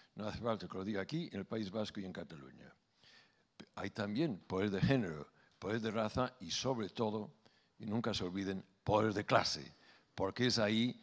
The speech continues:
lo que está pasando en España. Es una alianza de las clases dominantes en los distintos países, naciones y pueblos que hay en esa península. Esto es lo que está ocurriendo, con el apoyo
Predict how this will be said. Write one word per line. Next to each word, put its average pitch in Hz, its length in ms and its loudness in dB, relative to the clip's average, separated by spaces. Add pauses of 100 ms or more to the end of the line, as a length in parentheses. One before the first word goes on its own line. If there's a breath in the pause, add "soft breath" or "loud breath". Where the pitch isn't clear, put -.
(140)
lo - 100 -8
que - 80 -6
está 117 160 2
pasando 110 320 0
en 92 80 -4
España. 120 500 0
Es 135 200 6
una 131 160 8
alianza 156 640 10
de 135 80 6
las 110 180 6
clases 165 340 8
dominantes 143 560 6 (260 loud breath)
en 120 140 2
los 107 140 4
distintos 139 500 0
países, 131 800 2 (180)
naciones 107 460 2
y 107 60 2
pueblos 110 380 2
que 117 100 -2
hay 101 200 0 (240 soft breath)
en 101 100 0
esa 95 180 0
península. 73 600 -10 (140)
Esto 180 280 12
es 120 40 8
lo 113 80 8
que 101 80 0
está 117 140 2
ocurriendo, 85 400 -4 (260 loud breath)
con 277 220 12
el 226 120 12
apoyo 240 800 12